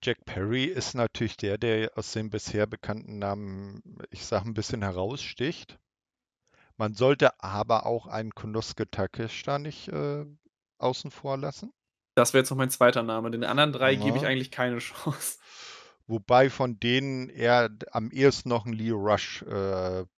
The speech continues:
Speaker 1: passen würde, weil Dante Martin als Tag Team Match, äh, Tag Team Wrestler und Mark Briscoe, äh,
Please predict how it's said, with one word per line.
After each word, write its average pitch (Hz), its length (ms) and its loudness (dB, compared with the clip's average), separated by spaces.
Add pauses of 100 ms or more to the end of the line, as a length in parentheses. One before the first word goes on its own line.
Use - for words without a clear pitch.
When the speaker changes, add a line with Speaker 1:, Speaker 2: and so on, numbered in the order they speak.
Speaker 1:
passen 98 420 -2
würde, 104 380 -4
weil 101 140 2
Dante 113 320 0
Martin 101 380 -2
als 98 200 -8
Tag - 220 -6
Team 113 200 -6
Match, - 680 -8
äh, 104 200 -2
Tag - 220 -6
Team 110 200 -6
Wrestler 107 520 2 (1200)
und 131 240 -6
Mark 110 320 2
Briscoe, 113 720 -2
äh, 104 680 2